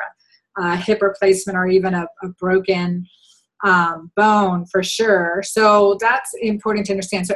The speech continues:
opening and decreasing adhesions as they form in the hip sockets from constantly sitting and crossing our legs inward versus outward.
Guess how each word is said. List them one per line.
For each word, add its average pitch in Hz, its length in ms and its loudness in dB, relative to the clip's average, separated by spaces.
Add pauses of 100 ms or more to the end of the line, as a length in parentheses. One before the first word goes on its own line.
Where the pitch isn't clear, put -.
opening 233 580 -2
and 180 160 -2
decreasing 226 760 -4
adhesions 226 560 -4
as 190 120 2
they 190 220 2 (100)
form 240 400 2
in 196 160 -4
the 190 100 -2
hip 202 240 -6
sockets 180 680 -2 (340)
from 214 300 2
constantly 294 540 -2
sitting 214 540 0 (300)
and 202 200 0
crossing 208 480 2
our 269 160 4
legs 254 260 0
inward 202 580 0
versus 190 580 2
outward. 196 520 -2